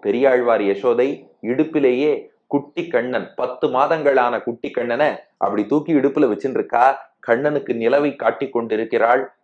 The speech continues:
எட்டு பாசுரங்களை கேட்ட சந்திரன் கிட்டத்தட்ட ஒத்துணுட்டான், இறங்கி வருகிறேன்னு ஒத்துணுட்டான்.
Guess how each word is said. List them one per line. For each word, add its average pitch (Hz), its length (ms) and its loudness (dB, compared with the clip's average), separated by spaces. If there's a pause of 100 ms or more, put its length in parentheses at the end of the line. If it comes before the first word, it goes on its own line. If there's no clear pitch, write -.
எட்டு 107 340 0
பாசுரங்களை 131 720 2
கேட்ட 127 300 2
சந்திரன் 120 520 -2 (220)
கிட்டத்தட்ட 131 520 0
ஒத்துணுட்டான், 127 580 0 (240)
இறங்கி 147 400 4
வருகிறேன்னு 131 560 2
ஒத்துணுட்டான். 127 540 -2